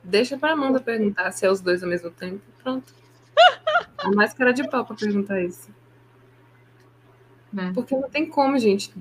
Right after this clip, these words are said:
Speaker 1: Nove livros já, quer dizer, do seis ao nove, ninguém teve coragem de chegar pra menina pra perguntar. Eu tava
Speaker 2: Mas
Speaker 1: quase
Speaker 2: a, a
Speaker 1: entrando.
Speaker 2: Claire meio que pergunta, e aí que ela explica que ela, tipo, não é ao mesmo tempo, tipo, pelo menos naquele momento, né?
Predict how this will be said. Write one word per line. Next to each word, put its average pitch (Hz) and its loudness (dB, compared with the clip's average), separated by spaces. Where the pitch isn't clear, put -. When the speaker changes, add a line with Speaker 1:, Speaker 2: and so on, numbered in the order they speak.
Speaker 1:
Nove 254 8
livros 233 2
já, 202 2
quer - -6
dizer, 180 -2
do 185 -2
seis 220 4
ao 262 4
nove, 208 2
ninguém 220 2
teve 233 -2
coragem 233 0
de 214 2
chegar 202 -2
pra 196 -6
menina 185 2
pra 185 -14
perguntar. 185 -6
Eu 202 0
tava 226 6
Speaker 2:
Mas - 0
Speaker 1:
quase 247 6
Speaker 2:
a, - 2
a - 0
Speaker 1:
entrando. 285 2
Speaker 2:
Claire 311 8
meio 349 8
que 339 6
pergunta, 330 2
e 240 6
aí 240 4
que - 0
ela 320 4
explica 330 2
que 214 0
ela, 208 2
tipo, - -6
não 240 8
é 247 8
ao 240 10
mesmo 226 2
tempo, - -8
tipo, - -8
pelo 208 6
menos 190 6
naquele 214 4
momento, 233 6
né? 185 2